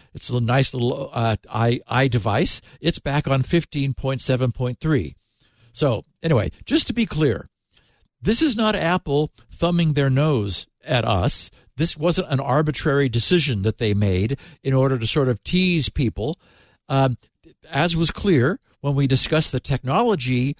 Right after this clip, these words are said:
which they've had to develop in order to pull this off, they really did need to significantly update and revise I O S in order for it to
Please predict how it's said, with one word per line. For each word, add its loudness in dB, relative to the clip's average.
which -2
they've 2
had 2
to -2
develop 0
in -4
order 0
to -4
pull 0
this 2
off, -2
they 2
really 0
did 0
need -2
to -2
significantly -2
update -2
and 0
revise 0
I 0
O 2
S -2
in -2
order 2
for -4
it -2
to 2